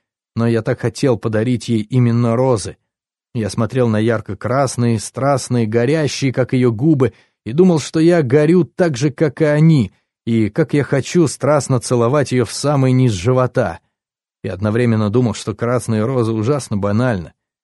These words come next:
Я смотрел на белые розы и думал, как же они нежны, как ее взгляд или кожа, как ее шепот, как ее шелковая блуза, которую я так хотел с нее снять там, в галерее.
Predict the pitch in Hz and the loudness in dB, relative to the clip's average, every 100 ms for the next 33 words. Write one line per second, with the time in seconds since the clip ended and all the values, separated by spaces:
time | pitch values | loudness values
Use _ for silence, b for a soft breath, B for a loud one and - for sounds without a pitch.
0 | _ - 123 127 143 160 151 139 143 190 | _ -12 -10 -2 0 2 2 2 4 4
1 | 165 143 139 131 123 127 156 143 117 _ | 6 4 2 2 2 2 2 2 -2 _
2 | _ 135 135 113 120 127 131 123 117 101 | _ -6 -4 0 0 2 4 4 2 0
3 | 113 90 - _ _ _ 117 113 117 98 | 0 -2 -8 _ _ _ -4 0 0 0
4 | 85 104 117 127 - 92 87 - 123 101 | -6 -4 -2 -2 -4 -10 -8 -2 0 -2
5 | 85 - 98 113 98 - 131 123 101 - | -6 -12 -6 -4 -6 -4 0 0 -2 -16
6 | _ _ - 101 104 92 - 120 - 107 | _ _ -8 -6 -4 -6 -2 -2 0 -2
7 | 107 98 101 135 117 113 110 117 110 107 | -2 -2 -2 -2 -2 -4 -4 -2 0 -2
8 | 104 120 - 117 123 113 117 110 107 - | -2 -6 -4 -4 -2 -4 -2 -2 -2 -2
9 | 123 110 - - 117 101 95 107 113 127 | -2 -2 -6 -4 -4 -4 -2 0 2 2
10 | 120 101 | 2 -2